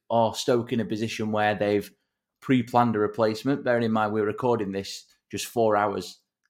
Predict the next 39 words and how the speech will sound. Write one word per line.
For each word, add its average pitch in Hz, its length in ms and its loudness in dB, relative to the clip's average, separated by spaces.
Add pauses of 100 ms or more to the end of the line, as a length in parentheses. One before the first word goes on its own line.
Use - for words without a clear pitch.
after 101 480 -4
Alex 104 320 -2
Neil's 104 200 -6
been 98 160 -6
given 104 180 -4
the 95 80 -4
chop. - 460 -2
Have 107 160 0
they 110 100 2
got 113 200 -2
somebody 107 360 -4
lined 101 340 -2
up? 135 220 0 (500)
Is 117 200 0
it - 80 -2
a 107 80 -2
case 117 400 0
where 104 380 2 (180)
seemingly 113 500 2
in 104 140 -4
Rotherham's 120 420 2
position, 104 420 -4
who 101 80 -2
are 95 60 -4
still 104 480 -4 (540)
well, 98 240 4
even 95 160 2
though 95 60 2
it 90 80 0
looks 127 240 2
like 98 180 2
being 101 160 0
Liam 101 240 0
Richardson, 101 340 -6
it's 92 140 -6
not 104 120 0
officially 101 440 -2
done 101 240 2
yet. 104 400 2